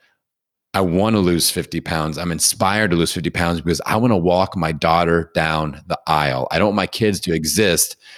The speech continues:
or have to live through seeing their dad dead on the floor from a heart attack. I don't want that for them." Like, that's the emotional root inspiration. And I feel like that will resonate and hit home with a lot of your audience members.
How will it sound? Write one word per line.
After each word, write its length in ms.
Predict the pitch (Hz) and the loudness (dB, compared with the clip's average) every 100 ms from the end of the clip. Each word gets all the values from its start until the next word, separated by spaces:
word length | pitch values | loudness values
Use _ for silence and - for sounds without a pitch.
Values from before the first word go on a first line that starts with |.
| - | -2
or 80 | 98 | -2
have 80 | 98 | 2
to 80 | |
live 260 | 95 110 117 - | 2 4 0 0
through 160 | 90 | 0
seeing 360 | - - 101 92 | 0 0 0 0
their 140 | 85 | -2
dad 480 | 69 90 90 90 82 - _ _ - | 0 0 2 0 -2 -10 _ _ 0
dead 240 | 98 98 | 2 2
on 160 | 87 87 | 2 0
the 60 | |
floor 320 | 85 92 87 80 | -2 0 2 2
from 160 | 85 | -2
a 40 | 69 | -2
heart 220 | 82 69 | -2 -2
attack. 420 | - 76 - - - _ - | -4 -6 -6 -14 -20 _ -4
I 120 | 98 | 0
don't 140 | 98 | 2
want 180 | 92 78 | 2 0
that 160 | 82 71 | -2 -2
for 120 | 87 | -2
them." 80 | 80 | -2
Like, 180 | 78 - | -2 0
that's 500 | 104 107 104 - - - _ - - | 0 0 0 -2 -4 -16 _ -12 -2
the 120 | 92 | -2
emotional 800 | 78 87 98 90 104 92 87 76 | 0 2 2 2 0 0 0 -2
root 420 | 78 92 87 82 _ _ | 0 4 2 0 _ _
inspiration. 840 | 90 87 - 78 87 120 - 78 73 71 - - - | -4 -4 -2 2 4 4 2 0 -4 -6 -12 -20 -6
And 80 | 82 | -6
I 40 | |
feel 180 | - 107 | 2 2
like 140 | 82 71 | 2 0
that 440 | 101 113 113 95 | 2 2 0 0
will 160 | 90 85 | 0 2
resonate 520 | 87 90 87 87 85 | 2 2 2 2 2
and 100 | 80 | 0
hit 160 | 87 78 | -6 -2
home 240 | 95 87 | -2 0
with 100 | 76 | -2
a 60 | 78 | 0
lot 260 | 80 82 | 2 2
of 80 | 76 | 2
your 80 | 78 | 2
audience 320 | 76 71 69 | 2 0 -6
members. 440 | 69 64 - - | -10 -12 -6 -6